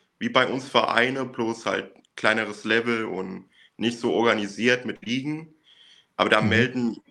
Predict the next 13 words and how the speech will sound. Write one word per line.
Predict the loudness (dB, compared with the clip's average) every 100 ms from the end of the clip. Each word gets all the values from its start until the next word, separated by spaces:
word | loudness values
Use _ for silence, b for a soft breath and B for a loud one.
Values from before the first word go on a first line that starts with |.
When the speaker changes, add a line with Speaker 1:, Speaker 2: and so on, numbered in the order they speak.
| _
Speaker 1:
normalerweise | -4 -2 2 2 4 2 2 -4
die | -2
Eltern | 0 0 0
ihre | -4 -4 -6
Kinder | -4 0 0 2
an | 0 0 -4 -8
und | -8 -8 -2
dann | -2 -2
spielen | -6 -6 -4
die | -2
halt | -4 -2
dazu | -6 -4 -12
Freizeitfußball. | -4 -4 -2 -8 -14 -18 -20 -18 -16 -16